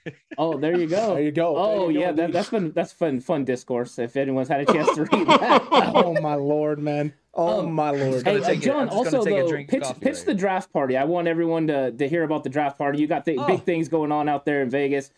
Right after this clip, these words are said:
Speaker 1: I know
Speaker 3: Yeah,
Speaker 1: Jason's
Speaker 3: Ponte,
Speaker 1: involved
Speaker 3: man.
Speaker 1: as well.
Speaker 3: Um, yeah,
Speaker 1: Yeah.
Speaker 3: we're throwing, we rented out a club in Mandalay Bay, uh, for the N F L draft, which is gonna be awesome. Fred Warner, Elijah Mitchell coming out. So,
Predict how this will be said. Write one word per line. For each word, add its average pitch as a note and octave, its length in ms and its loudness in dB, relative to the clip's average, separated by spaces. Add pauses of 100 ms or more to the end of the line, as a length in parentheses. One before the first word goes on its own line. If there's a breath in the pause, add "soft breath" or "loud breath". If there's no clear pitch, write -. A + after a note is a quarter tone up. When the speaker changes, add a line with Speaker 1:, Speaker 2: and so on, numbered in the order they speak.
(140)
Speaker 1:
I C#3+ 60 0
know D#3+ 80 2
Speaker 3:
Yeah, D#3 180 2
Speaker 1:
Jason's D3 80 0
Speaker 3:
Ponte, G#3 280 0
Speaker 1:
involved C3 200 2
Speaker 3:
man. B2+ 80 -2
Speaker 1:
as D3+ 80 -4
well. A#2 280 -2
Speaker 3:
Um, D3+ 500 -2
yeah, G#3 260 0
Speaker 1:
Yeah. C#3 100 0
Speaker 3:
we're A3 140 0
throwing, A#3 400 -2
we F#3+ 140 -8
rented G#3 360 -4
out A3 160 0
a G#3+ 60 -4
club A3+ 400 -6
in G#3+ 160 -10
Mandalay A3 440 -8
Bay, G3+ 360 -8 (180)
uh, F#3 140 -4
for G#3 180 -10
the G3 140 -6
N G3+ 60 -6
F G3+ 120 -10
L G#3 120 -6
draft, F3+ 360 -4
which D3 140 -12
is D3 80 -20
gonna D#3+ 140 -10
be D3+ 140 -6
awesome. D3+ 280 -6
Fred G3 300 -2
Warner, F3+ 320 -4
Elijah E3+ 400 -2
Mitchell E3 260 -10
coming E3+ 240 -12
out. F3 220 -6 (260 soft breath)
So, C#3+ 460 -2